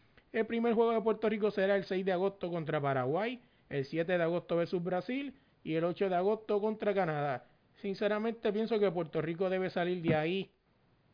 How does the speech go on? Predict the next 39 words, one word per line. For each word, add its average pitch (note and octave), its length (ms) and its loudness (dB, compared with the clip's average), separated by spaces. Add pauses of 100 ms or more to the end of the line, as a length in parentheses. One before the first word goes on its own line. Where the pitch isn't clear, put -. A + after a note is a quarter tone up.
(360)
con D#3+ 240 0
un F#3 320 0
dos F#3+ 240 2
uno, F3 400 0 (140)
pero C#3 240 0
bien F3+ 280 2
luchado. D3+ 520 0
Casi, F3 320 -2
casi F#3 260 2
puede D#3+ 260 2
ser D#3+ 160 0
un D3+ 120 -2
uno D3 240 -2
dos. B2 140 -6 (600)
Depende D3 960 -2 (320)
cómo E3 220 0
le D#3 100 4
vaya, E3 320 4
¿no? F3 160 -2
Pues D#3+ 140 2
las C#3 100 0
nenas C#3+ 300 -2
brasileñas E3+ 560 0
están D3 320 -2
bien F3+ 380 0
altas. D3+ 480 -2 (560)
Es A#2+ 100 -10
la D3 160 -4
realidad F3 480 2
que F#3+ 80 -2
es E3 80 2
lo E3 100 2
que E3 80 -2
a D#3+ 80 0
Puerto E3 280 0
Rico E3 260 0
le D#3+ 80 4
hace D#3+ 200 2
falta. D#3 460 0